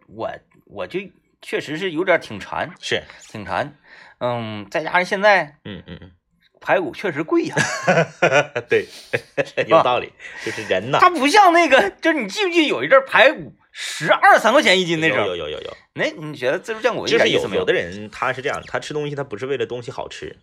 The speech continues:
Speaker 1: 嗯。
Speaker 2: 他是为了就是说我呀，吃哪个合适，哎，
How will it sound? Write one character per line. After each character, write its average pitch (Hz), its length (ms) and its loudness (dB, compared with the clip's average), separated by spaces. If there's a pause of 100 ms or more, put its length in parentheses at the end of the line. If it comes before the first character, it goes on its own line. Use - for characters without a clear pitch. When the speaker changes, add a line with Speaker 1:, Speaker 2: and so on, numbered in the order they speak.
(120)
Speaker 1:
嗯。 117 100 -14
Speaker 2:
他 127 100 0
是 135 80 -8
为 151 160 0
了 120 100 0
就 117 140 -8
是 113 40 -8
说 113 200 -2
我 90 260 -8
呀， - 240 -8
吃 - 160 -10
哪 151 140 -8
个 - 100 -14
合 95 180 -8
适， - 300 -12 (800)
哎， - 280 -8